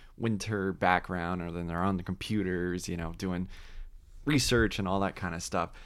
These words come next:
Those are the moments where I feel like their music really shines. But their music, when coupled with, again, not seeing the movie, but I would imagine, like,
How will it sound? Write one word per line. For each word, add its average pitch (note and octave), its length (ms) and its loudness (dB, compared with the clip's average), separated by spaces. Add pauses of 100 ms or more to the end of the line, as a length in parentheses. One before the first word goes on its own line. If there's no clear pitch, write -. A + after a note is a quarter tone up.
(160)
Those D#3+ 360 10
are C3+ 40 6
the B2 60 4
moments G#2+ 360 4
where G2+ 100 4
I F#2 60 2
feel F#2+ 160 -2
like F2 160 -2
their F2+ 100 -2
music F2+ 420 -2
really E2 220 -4
shines. D2 520 -2
But - 140 -8
their F#2+ 80 0
music, C3 640 4 (300)
when A2+ 180 4
coupled A2 480 4
with, F#2+ 400 6 (1160)
again, G2+ 420 2 (160)
not A#2+ 240 6
seeing A#2+ 160 2
the A2 60 2
movie, F#2+ 200 2
but F#2 140 2
I G2 60 6
would G2 100 4
imagine, F#2+ 400 2
like, E2+ 300 -2